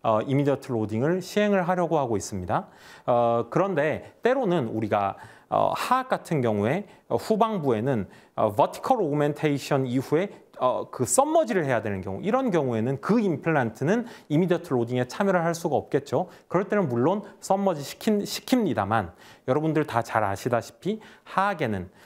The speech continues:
그 인터포라미널 스페이스에 네 개의 임플란트를 식립하는 데는 큰 무리가 없으며, 어, 식립을 하였다고 한다면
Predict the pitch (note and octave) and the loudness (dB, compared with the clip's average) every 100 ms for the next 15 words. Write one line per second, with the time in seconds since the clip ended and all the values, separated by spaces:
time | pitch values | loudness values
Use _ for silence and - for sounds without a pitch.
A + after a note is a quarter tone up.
0 | - - B2 B2 G#3+ A#3+ C#4 C4+ A#3 A3 | -20 -2 -2 2 0 2 -2 0 0 2
1 | G#3+ G#3 G3+ - - F#3 E3+ D3+ F3 - | 2 0 -2 -4 0 0 0 0 -2 -4
2 | - _ A#2+ B2+ C#3+ F#3+ F3+ B2+ A#2+ D3+ | -18 _ 0 0 2 0 2 -2 0 -2
3 | C#3+ - D#3+ - G#3 G3 - E3 B2+ G2+ | -2 -2 -4 0 0 0 0 0 2 2
4 | A2+ G#3 - _ _ _ _ _ _ - | 0 -2 -6 _ _ _ _ _ _ -20
5 | - - A#3+ F#3 A2+ B2 C#3+ - - A2 | -6 0 2 2 2 2 0 -2 -4 0
6 | C3+ - - - - A#2+ A2+ A#2 A#2+ - | 0 -2 -8 -18 -4 2 2 2 0 0
7 | A#3 A3 G3 A3 A3 A3 E3 D3 D3 D#3+ | 2 2 0 0 -2 0 0 0 -2 0
8 | D3 C#3+ F3+ | 0 0 -2